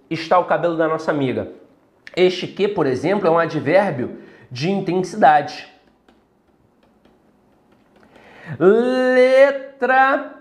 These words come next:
B de bola. "Diz-me com quem andas que te direis quem és." Veja que aqui teve um comando um imperativo. Logo, este que é a justificativa, ou seja, a explicação.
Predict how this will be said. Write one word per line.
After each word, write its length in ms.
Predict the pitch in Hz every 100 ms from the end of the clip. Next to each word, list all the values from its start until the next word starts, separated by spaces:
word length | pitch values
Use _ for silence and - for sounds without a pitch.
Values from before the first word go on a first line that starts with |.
| - _ _ _ _ _ _ _ _ _ _ _ _ -
B 340 | 131 240 254
de 120 | -
bola. 840 | 160 196 214 170 127 101 - - _ _ _ _
"Diz-me 460 | 135 175 277 233 240
com 240 | 240 214
quem 180 | 208 190
andas 460 | 165 196 220 226 226
que 140 | 226
te 160 | 220 202
direis 460 | 196 185 190 -
quem 260 | - 220 175
és." 340 | 170 165 - - - -
Veja 380 | 127 233 214 208
que 80 |
aqui 160 | 196 202
teve 240 | 202 196
um 100 | 214
comando 760 | 214 226 202 202 185 113 - - -
um 80 | 165
imperativo. 960 | 190 190 208 202 - - 196 131 98 - - -
Logo, 440 | 180 185 190 185
este 220 | 190 -
que 240 | 190 - 240 240 - -
é 140 | 175 185
a 60 |
justificativa, 880 | 165 196 - 208 226 226 226 208 123
ou 80 | 139
seja, 320 | 135 147 135
a 20 |
explicação. 760 | 151 - 180 180 214 208 190